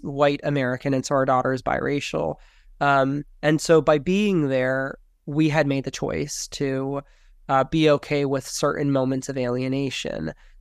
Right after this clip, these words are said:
But by staying there, we would be making that decision for our daughter. And I felt like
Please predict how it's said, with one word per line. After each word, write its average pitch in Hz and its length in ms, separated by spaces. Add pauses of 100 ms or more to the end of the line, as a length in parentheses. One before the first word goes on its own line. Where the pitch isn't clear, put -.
But 151 140
by 139 140
staying 160 560
there, 135 240
we 139 160
would 139 120
be 139 100
making 135 300
that - 140
decision 135 360
for 131 180
our - 160
daughter. 170 520 (380)
And 139 360
I 147 120
felt 156 280
like 143 440